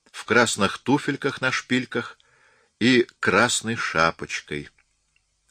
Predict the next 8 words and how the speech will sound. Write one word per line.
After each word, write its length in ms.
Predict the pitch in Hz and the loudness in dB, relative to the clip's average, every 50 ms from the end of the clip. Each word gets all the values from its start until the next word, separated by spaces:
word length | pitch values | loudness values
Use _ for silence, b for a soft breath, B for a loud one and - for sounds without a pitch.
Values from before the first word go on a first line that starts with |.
| _ _ | _ _
с 140 | - - 67 | -14 -14 -4
белым 400 | 65 82 80 78 73 71 71 64 | 0 2 2 2 2 0 -6 -8
гусиным 460 | 71 69 - - 76 69 69 67 64 | -10 -10 -10 -10 -10 -10 -12 -14 -14
пером. 420 | _ - 71 67 - 64 64 _ _ _ _ _ _ _ _ _ _ _ _ _ _ _ _ _ _ _ _ _ _ _ _ _ _ _ _ _ _ _ - | _ -10 -8 -8 -8 -12 -14 _ _ _ _ _ _ _ _ _ _ _ _ _ _ _ _ _ _ _ _ _ _ _ _ _ _ _ _ _ _ _ -4
Я 160 | 71 82 - | -4 -4 -4
встал. 440 | - - - - 85 78 71 64 - b b b b b b b b b b b b b _ _ _ _ - - - | -4 -8 -6 -4 -2 -2 -2 -4 -8 b b b b b b b b b b b b b _ _ _ _ -20 -20 -16
"Совершенно 480 | - - 73 71 - - 98 110 123 131 | -12 -10 -8 -6 -2 -2 -2 -2 -2 -2
верно, 540 | 113 80 76 76 78 87 101 110 113 113 | 0 2 2 2 2 2 -2 -4 -4 -4